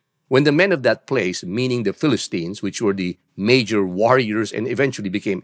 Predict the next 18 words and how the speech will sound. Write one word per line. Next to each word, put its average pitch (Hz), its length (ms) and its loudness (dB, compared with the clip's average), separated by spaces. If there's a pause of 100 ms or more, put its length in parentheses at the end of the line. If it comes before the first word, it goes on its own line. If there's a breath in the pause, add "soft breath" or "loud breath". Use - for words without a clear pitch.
enemies 135 460 0
of 87 120 -4
the 95 60 -4
people 87 340 -6
of 82 120 -6
Israel, 85 440 -8 (460)
the 120 100 0
place, 185 500 2
uh, 127 80 -4
the, - 220 -6 (180)
he, 123 220 -4
and 123 80 -4
his 107 140 -4
wife, 107 340 2
he 147 120 -6
told 226 300 0
his, - 240 -4
his, 110 240 -4